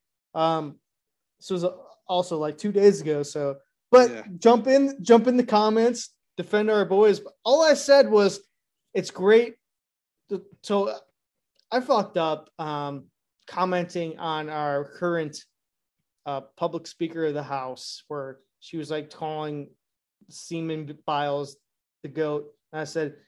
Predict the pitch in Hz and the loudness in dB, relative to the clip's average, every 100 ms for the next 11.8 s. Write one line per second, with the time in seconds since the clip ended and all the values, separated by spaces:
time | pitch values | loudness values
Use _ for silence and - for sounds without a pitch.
0 | _ _ - 226 233 226 - 175 - - | _ _ -2 4 4 2 -4 -8 -8 -6
1 | 180 180 175 160 156 170 156 151 139 147 | -6 -4 -6 -6 -8 -10 -12 -12 -10 -8
2 | 143 147 151 147 147 139 - _ _ _ | -6 -4 -4 -8 -12 -12 -16 _ _ _
3 | _ _ 165 170 156 135 139 _ 180 185 | _ _ -4 -4 -8 -14 _ _ 0 0
4 | 185 156 156 - - 160 151 - 170 143 | 0 -4 -8 -12 -6 -6 -6 -12 -20 -20
5 | - 156 151 143 131 123 143 127 127 127 | -12 -8 -8 -8 -12 -14 -14 -12 -12 -14
6 | - _ 151 147 135 _ _ _ _ _ | -20 _ -14 -12 -14 _ _ _ _ _
7 | - 214 - 190 202 269 254 202 269 247 | 0 4 4 4 4 4 4 4 4 8
8 | 262 226 208 220 214 - - - - 180 | 8 8 8 6 4 -6 -12 -10 0 2
9 | 175 147 _ _ _ - 156 156 127 131 | 2 -6 _ _ _ -8 -8 -8 -12 -16
10 | - _ - 160 156 180 180 202 180 180 | -20 _ -14 -8 -2 -2 -2 -4 -4 -4
11 | 185 170 143 135 123 131 127 | -6 -6 -6 -10 -10 -18 -20